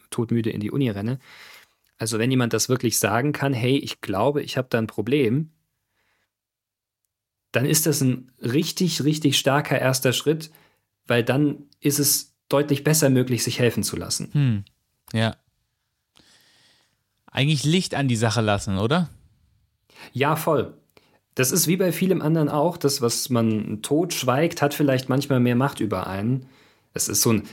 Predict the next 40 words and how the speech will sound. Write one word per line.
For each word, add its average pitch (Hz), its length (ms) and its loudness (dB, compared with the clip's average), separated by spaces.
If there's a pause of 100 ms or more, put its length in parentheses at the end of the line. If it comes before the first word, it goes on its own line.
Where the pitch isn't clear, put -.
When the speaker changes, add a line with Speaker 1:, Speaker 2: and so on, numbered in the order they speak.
Speaker 1:
ist - 100 -4
so 117 80 0
eine 98 160 0
halb 113 120 0
abgedroschene 113 600 -2
Phrase, 120 420 -2
ne? 113 100 0
Aber 110 120 0
es 104 160 0
steckt - 280 -2
halt 110 200 0
doch 117 80 2
voll 117 220 0
viel 117 200 2
drin. 113 320 0
Und 98 160 -4
wenn 107 140 2
ich 107 220 -4
wirklich 147 360 2
ehrlich 139 320 2
sein 147 220 2
kann 147 200 -4
und 104 140 -6
sagen 123 240 -4
kann, 127 200 -8
"Boah, - 380 -10 (340)
das - 220 -2
ist, - 360 -2 (840)
da 107 140 0
habe 143 140 2
ich 160 100 -2
gerade 139 260 2
schon 139 260 0
gut 156 200 0
zu 131 140 -2
kämpfen 139 400 -2
und - 160 -4
vielleicht - 600 -6 (920)
läuft's 127 420 0
gerade 139 640 0